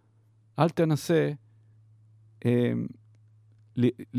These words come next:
אה, למנוע על ידי כפייה, משטרת מחשבות. כלומר, זה לא בדיוק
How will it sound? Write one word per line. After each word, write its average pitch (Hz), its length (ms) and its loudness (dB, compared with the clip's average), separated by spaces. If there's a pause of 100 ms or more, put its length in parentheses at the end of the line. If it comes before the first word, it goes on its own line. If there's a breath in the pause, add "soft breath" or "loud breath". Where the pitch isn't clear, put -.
אה, 120 320 0
למנוע 135 720 2
על 117 180 -2
ידי 131 460 2
כפייה, 117 440 -2 (560)
משטרת 120 480 -2
מחשבות. 104 640 -6 (2000)
כלומר, 131 420 0 (200)
זה 117 160 -4
לא 170 100 4
בדיוק 151 540 2